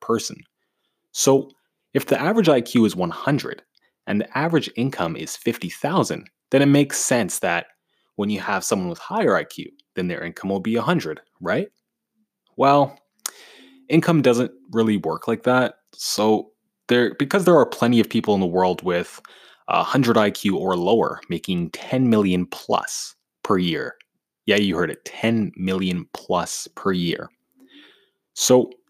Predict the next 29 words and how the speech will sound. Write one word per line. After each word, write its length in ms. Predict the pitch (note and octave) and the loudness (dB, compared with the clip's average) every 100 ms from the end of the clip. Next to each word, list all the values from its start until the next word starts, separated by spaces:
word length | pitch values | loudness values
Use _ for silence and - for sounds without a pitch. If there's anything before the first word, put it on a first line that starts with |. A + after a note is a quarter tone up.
| _ | _
what 340 | A2 G#2 C3+ | -8 -2 0
exactly 800 | A#3 E3+ E2+ F#2 F#3 - - F#2+ | 0 -2 -2 0 -2 -2 -2 0
is 160 | E3+ D#3+ | 0 -2
going 320 | - E3 D#3+ | -2 -2 -2
on 200 | D#3 F3 | -4 -4
here? 320 | D#3+ E3 - _ _ _ _ _ _ _ _ | -6 -12 -14 _ _ _ _ _ _ _ _
It's 540 | B2 C3 C3+ - - - _ - | 2 2 2 0 0 -4 _ 2
really 240 | F3 B3+ | 6 6
a 40 | A3 | 6
mix 520 | F3 F3+ F3+ - - | 6 4 0 -4 -6
of 200 | - - | -8 -8
two 200 | - F2+ | -8 -6
things. 480 | - - - - - _ _ _ _ - | -8 -12 -14 -20 -20 _ _ _ _ -2
Everyone 260 | C3+ E3+ E3 | 4 6 6
always 340 | C3+ B2+ A#2 | 6 4 2
says 300 | - G2 F#2 | 2 0 2
that 240 | F#2 E2+ E2+ | 0 0 0
work 240 | A2+ A2+ | 0 0
ethic 300 | F#2+ - F2+ | -2 -2 -6
is 80 | F2 | -4
the 80 | E2+ | -2
number 200 | F#2 A#2 | 0 2
one 180 | A#2 | 0
thing 240 | G#2 F#2 F2 | 0 -4 -4
to 120 | - | -8
achieve 580 | E2 - F2 E2+ D#2+ - - _ - | -8 -8 -6 -6 -8 -14 -20 _ -4
anything 360 | G#2+ G2 G2 | -2 -2 -2
you 120 | F2 E2+ | -2 -4
want. 340 | C#2+ C2+ | -6 -10